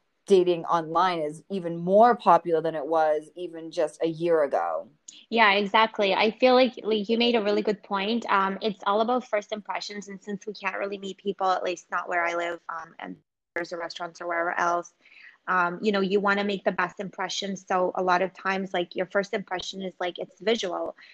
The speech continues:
Speaker 2: So you wanna have somebody that has a good visual representation of themselves, which obviously will be pictures. And then you will kind of look at their profile. That's kind of how you, like, train people, you picture and then profile. Um, so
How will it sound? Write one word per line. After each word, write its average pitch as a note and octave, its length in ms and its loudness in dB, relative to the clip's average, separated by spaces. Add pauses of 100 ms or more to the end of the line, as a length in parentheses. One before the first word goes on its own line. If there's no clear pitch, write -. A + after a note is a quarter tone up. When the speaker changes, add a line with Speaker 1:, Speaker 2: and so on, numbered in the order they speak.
(240)
Speaker 2:
So F#3 180 2
you F#3+ 180 2
wanna G3 200 2
have F#3 180 -8
somebody G3+ 520 0
that - 260 2
has F3+ 200 -6
a F#3 60 -2
good F3+ 400 -2
visual F#3 260 -2
representation F#3 800 -6
of E3+ 120 -10
themselves, F3 580 -4
which F3+ 260 -6
obviously F3+ 400 -2
will E3+ 100 -4
be E3 240 -10
pictures. A3 540 -2 (100)
And F#3 180 -6
then F#3+ 180 -2
you G3 100 -4
will F#3 140 -4
kind F3+ 260 -8
of E3+ 100 -12
look E3+ 180 -6
at E3+ 100 -10
their D#3+ 160 -8
profile. - 540 -4
That's F3+ 200 -10
kind F3+ 220 -10
of F3 100 -10 (720)
how F3+ 220 0
you, F3+ 600 0
like, E3 160 -4 (380)
train F#3 160 -10
people, A#3+ 400 -4
you A3 80 -4 (160)
picture F#3+ 420 0
and E3+ 220 -2
then F3 160 -4
profile. A#3 680 -2 (420)
Um, F3+ 540 -2 (160)
so F#3 480 4